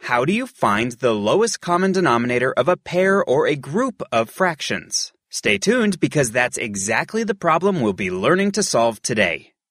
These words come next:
If you're not exactly sure what the least common multiple of a group of numbers is and how to calculate it,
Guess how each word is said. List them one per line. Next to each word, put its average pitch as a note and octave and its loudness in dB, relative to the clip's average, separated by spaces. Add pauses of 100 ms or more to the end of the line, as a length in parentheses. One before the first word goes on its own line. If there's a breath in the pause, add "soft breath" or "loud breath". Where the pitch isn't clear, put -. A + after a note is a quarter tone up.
(480)
If F#3+ -2
you're F#3+ 2
not G#3+ 2
exactly D#3+ 0
sure D3 2
what G#2+ -2
the B2+ 2
least C3+ 0
common D3 0
multiple C3+ 0
of B2 -2
a G#2 2
group C3 0
of A2+ 0
numbers C3 2
is G2 -4
and D3+ 2
how A2+ 0
to - -6
calculate G2+ 0
it, B2 0